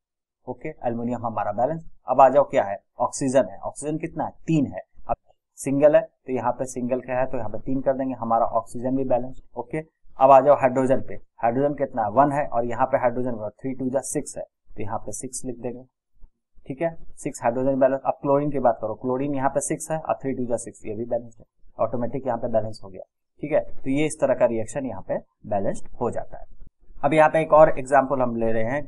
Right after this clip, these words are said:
एक, अ, chemical reaction का, तो जैसे carbon monoxide, सीओ मतलब carbon monoxide, इसको अगर हम लोग, अ, react कराते हैं hydrogen के साथ, ठीक है, तो यहाँ पे हमारा जो product बनता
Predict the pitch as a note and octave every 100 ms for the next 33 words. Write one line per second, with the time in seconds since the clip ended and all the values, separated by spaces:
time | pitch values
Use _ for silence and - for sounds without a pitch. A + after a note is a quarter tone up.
0 | - A#2 A2 A2+ A2+ A2 A2+ A2+ A#2 A2+
1 | A2 - A2 - A#2 A#2 - C3 - A2+
2 | A2+ C#3+ C3 A#2+ B2 B2+ - - F2+ -
3 | B2 C3+ C#3 A#2+ C3+ A#2+ A2 A#2+ A2+ G#2+
4 | G#2 - F#2 - A#2+ - D3+ B2 B2 B2
5 | A#2+ B2 B2+ - G#2 G#2+ G2+ - - F2
6 | G2 A#2 A#2 - A#2 G#2 F#2+ A2 G2+ B2
7 | - G#2 A2+ A2 A2+ A2 A2 - G#2+ F2+
8 | - - - - C3 D3 A#2 - - -
9 | B2+ A#2+ A#2 C3 C3+ A#2+ A2+ A#2 A#2+ A#2+
10 | B2 A2+ C#3 C3+ A2+ G2+ -